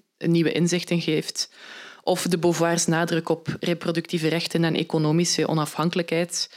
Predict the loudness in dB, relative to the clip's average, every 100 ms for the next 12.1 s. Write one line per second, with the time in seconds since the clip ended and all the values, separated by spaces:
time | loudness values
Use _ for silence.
0 | -20 -20 -20 _ 0 0 0 0 0 0
1 | 2 2 0 -2 0 0 0 -4 -6 0
2 | 0 0 -2 0 -2 0 -2 -2 -4 -4
3 | -4 -2 0 0 -2 -6 -6 -6 -4 -4
4 | -6 -8 -10 -6 -2 -2 -2 -4 -2 -2
5 | 0 -2 -2 -2 -2 -2 -4 -4 -4 -4
6 | -2 -2 -2 -2 -4 -4 -6 -2 2 2
7 | -2 -10 -16 -16 -14 -2 0 2 0 0
8 | -2 -2 -2 0 -2 0 -2 -2 0 2
9 | 2 2 0 0 -2 -2 0 2 2 0
10 | -2 -4 -4 -4 -4 -6 -6 -6 -4 -2
11 | -2 -2 -2 -2 0 0 -2 -2 -2 -2
12 | -6